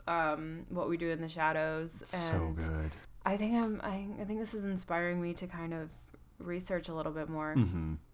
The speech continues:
Speaker 2: Yeah, and it's, it's something that's definitely, vampires were so annoying and shitty for a long time. Like, I grew up watching Christopher Lee and Raul Julia as
Speaker 1: We've kind of made a
Speaker 2: Dracula.
Speaker 1: joke of them.
Speaker 2: But yeah, I mean, that,
Speaker 1: Yeah,
Speaker 2: that
Speaker 1: we've
Speaker 2: both
Speaker 1: made
Speaker 2: of
Speaker 1: a
Speaker 2: them
Speaker 1: joke
Speaker 2: were
Speaker 1: of them.
Speaker 2: very, very campy.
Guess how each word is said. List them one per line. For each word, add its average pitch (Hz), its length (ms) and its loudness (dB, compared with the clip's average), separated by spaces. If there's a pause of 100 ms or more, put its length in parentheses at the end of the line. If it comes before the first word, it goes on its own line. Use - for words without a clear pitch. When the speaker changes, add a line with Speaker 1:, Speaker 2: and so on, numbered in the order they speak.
(120)
Speaker 2:
Yeah, 123 260 10
and 110 120 4
it's, 104 200 6
it's 104 300 4
something 113 300 6
that's 92 240 6
definitely, 87 500 0 (260)
vampires 131 560 10
were 113 80 6
so 101 360 6
annoying 87 640 2
and 85 120 -4
shitty 82 340 -2
for 90 140 -2
a 85 60 2
long 85 180 2
time. 90 220 -2
Like, 90 160 -2
I 127 120 8
grew 120 180 6
up 98 100 4
watching 90 260 2
Christopher 90 420 -2
Lee 82 300 0
and 85 140 -2
Raul 85 280 0
Julia 80 460 0 (460)
as 85 360 4
Speaker 1:
We've 269 180 8 (120)
kind 285 160 8
of 330 100 2
made 269 180 8
a 185 60 6
Speaker 2:
Dracula. 160 320 6
Speaker 1:
joke 87 160 2
of 78 80 0
them. - 340 -2 (240)
Speaker 2:
But 147 180 12
yeah, 156 220 12
I 123 80 12
mean, 131 100 12
that, 120 120 12
Speaker 1:
Yeah, 123 160 10
Speaker 2:
that - 120 -2 (200)
Speaker 1:
we've 107 140 4
Speaker 2:
both 120 140 10
Speaker 1:
made - 40 8
Speaker 2:
of - 60 6
Speaker 1:
a 147 60 10
Speaker 2:
them 120 120 12
Speaker 1:
joke 113 100 10
Speaker 2:
were 101 100 8
Speaker 1:
of 85 120 -2
them. 95 100 4
Speaker 2:
very, 107 220 6
very 92 280 2
campy. 101 520 -2